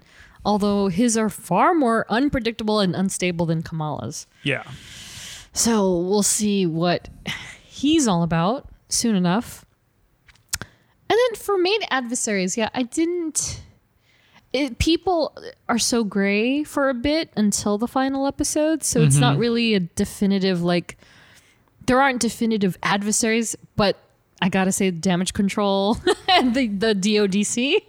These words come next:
Speaker 2: Those guys.
Speaker 1: Huge, huge adversaries.
Speaker 2: Oh,
Speaker 1: So,
Speaker 2: yeah.
Speaker 1: um,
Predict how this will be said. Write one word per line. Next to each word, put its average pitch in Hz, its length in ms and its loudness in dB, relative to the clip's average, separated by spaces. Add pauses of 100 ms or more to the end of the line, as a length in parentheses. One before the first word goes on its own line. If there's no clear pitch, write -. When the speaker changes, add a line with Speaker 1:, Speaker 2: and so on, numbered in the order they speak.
(140)
Speaker 2:
Those 120 260 2
guys. 110 440 0
Speaker 1:
Huge, 208 520 2 (160)
huge 247 560 2
adversaries. 202 800 2 (200)
Speaker 2:
Oh, 139 180 2
Speaker 1:
So, 240 380 4
Speaker 2:
yeah. - 140 -2
Speaker 1:
um, 220 640 0